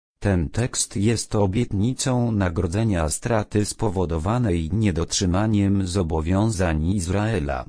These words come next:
naprawienia skutków przeszłości. W innym miejscu, na szerszą skalę, to jest nazwane restytucją lub czasami odświeżenia. Bóg obiecał ludzkości jako całości,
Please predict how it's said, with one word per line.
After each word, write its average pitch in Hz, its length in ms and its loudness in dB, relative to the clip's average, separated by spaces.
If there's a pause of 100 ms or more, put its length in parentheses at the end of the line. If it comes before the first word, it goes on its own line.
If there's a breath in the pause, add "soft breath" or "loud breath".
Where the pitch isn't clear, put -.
(220)
naprawienia 90 800 0
skutków - 680 -6
przeszłości. - 1000 -6 (460)
W - 180 -18
innym 92 560 0
miejscu, 101 640 0 (240)
na 78 200 -2
szerszą 82 640 -2
skalę, 65 640 -6 (200)
to 135 180 0
jest 113 440 -2
nazwane 82 640 0
restytucją 110 840 -2
lub 85 280 -4
czasami 98 640 -2
odświeżenia. 78 1080 -6 (460)
Bóg 139 300 -2
obiecał 104 760 -2
ludzkości 90 800 -4
jako 95 420 0
całości, 71 840 -6